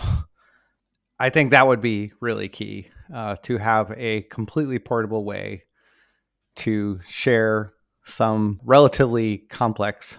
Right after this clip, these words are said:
function that would be out of the capabilities of someone like me, for example, to implement that. But for me to say, "Yes, that is exactly what I want to do. And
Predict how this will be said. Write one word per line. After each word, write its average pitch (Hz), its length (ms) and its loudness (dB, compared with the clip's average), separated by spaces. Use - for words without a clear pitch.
function 104 600 -2
that 101 120 -6
would 104 160 -8
be 101 280 -6
out 147 160 10
of 139 100 2
the 143 100 4
capabilities 113 680 -2
of - 580 -10
someone 107 280 4
like 98 200 0
me, 101 280 -2
for 110 100 -2
example, 98 580 -8
to 107 180 -6
implement 98 380 -4
that. 95 280 -4
But 107 440 2
for 117 160 -6
me 110 160 -4
to 104 80 -14
say, 113 220 -4
"Yes, 120 400 0
that 107 300 0
is 127 200 0
exactly 117 500 4
what 95 160 -2
I 95 60 -2
want 98 220 -4
to - 80 -16
do. 95 200 -6
And 92 220 -8